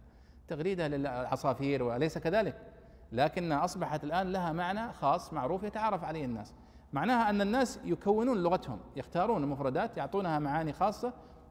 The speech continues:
ويخصصونها ببعض الدلالات. قال البيضاوي هنا في قوله تعالى:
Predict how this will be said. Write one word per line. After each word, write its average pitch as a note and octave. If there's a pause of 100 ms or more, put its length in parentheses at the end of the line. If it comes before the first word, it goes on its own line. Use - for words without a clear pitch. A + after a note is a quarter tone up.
(100)
ويخصصونها F3
ببعض C#3
الدلالات. A2 (600)
قال A#3+
البيضاوي G#3+
هنا G3
في E3+
قوله G3
تعالى: E3+